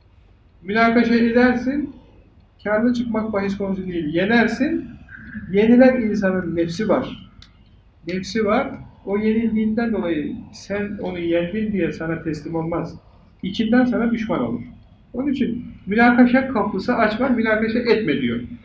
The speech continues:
Bir kimseyi seviyorsan onunla münakaşa etme. Muvafakat et. Uyum içinde ol. Peki diyiver, ses çıkartma. Ve la tücarihi, ona zulmetme. Seviyorsan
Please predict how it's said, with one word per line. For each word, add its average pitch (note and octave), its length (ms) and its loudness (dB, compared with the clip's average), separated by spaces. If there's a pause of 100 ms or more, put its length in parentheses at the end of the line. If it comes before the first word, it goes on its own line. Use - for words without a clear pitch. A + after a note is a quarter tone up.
(140)
Bir G3 100 -6
kimseyi G#3 340 -2
seviyorsan A#3 580 0
onunla G3 180 -4
münakaşa D#3 420 -6
etme. B2+ 260 -10 (380)
Muvafakat G#3 580 6
et. - 220 0 (800)
Uyum A#3 280 4
içinde C#3+ 380 -4
ol. G#3+ 380 -2 (500)
Peki A3+ 320 -2
diyiver, D#3 380 -2
ses - 300 -10
çıkartma. B2+ 500 -8 (920)
Ve G3 180 2
la C4 420 6 (100)
tücarihi, D#3 1200 2
ona G#3 440 -4 (720)
zulmetme. F#3 640 0 (2500)
Seviyorsan F#3 720 -2